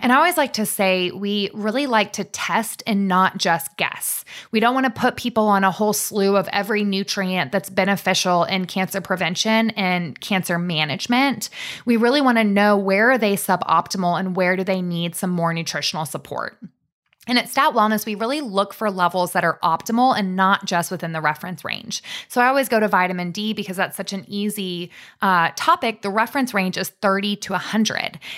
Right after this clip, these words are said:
And if you're at thirty-one, your vitamin D is technically normal. But when we're thinking about immune protection, immune health, reducing inflammation, blood sugar control,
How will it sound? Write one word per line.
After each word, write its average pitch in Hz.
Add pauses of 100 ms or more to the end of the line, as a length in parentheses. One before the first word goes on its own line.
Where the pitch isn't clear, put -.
(120)
And 214
if 208
you're 240
at -
thirty-one, 220
your 214
vitamin 226
D 214
is 190 (100)
technically 247
normal. 180
But 170
when 190
we're 233
thinking 214
about 180
immune 190
protection, 165
immune 202
health, 180
reducing 208
inflammation, 175
blood 190
sugar 196
control, 170